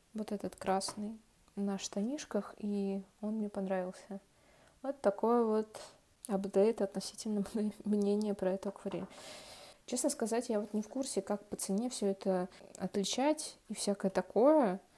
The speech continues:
Я вот не мог-, не знаю, что сказать, э, по поводу, что же лучше выбирать вообще по акварели, вот такой вот бюджетный или среднебюджетный.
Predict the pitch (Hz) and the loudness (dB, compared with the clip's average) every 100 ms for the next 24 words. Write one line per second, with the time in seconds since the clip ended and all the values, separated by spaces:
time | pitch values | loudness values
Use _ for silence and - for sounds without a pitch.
0 | - - 202 196 196 196 - 202 202 208 | -20 -2 4 4 4 0 -4 -2 2 2
1 | 208 208 - 208 208 240 247 196 - 202 | 2 -2 0 2 2 0 0 0 -4 -8
2 | - 196 196 190 190 - - 190 185 190 | -4 0 2 2 -2 -12 -8 -4 -4 -6
3 | 190 - 196 190 190 185 - - - - | -10 2 2 2 0 -4 -4 -14 -20 -16
4 | - 233 254 233 226 220 - 208 208 196 | -6 0 0 0 -4 -4 -4 -6 -6 -4
5 | 196 190 233 233 - 196 - 196 - 190 | -2 -2 -2 -4 -8 -12 -8 -8 -4 -6
6 | - 190 190 226 240 190 185 185 185 185 | -2 -2 0 0 0 -2 -4 -6 -2 -4
7 | 185 190 208 233 254 - 196 185 196 - | -4 -8 -2 -2 -2 -4 -4 -4 -6 -6
8 | 220 226 220 202 196 196 190 - 180 | -6 -4 -4 -4 0 0 0 -2 -6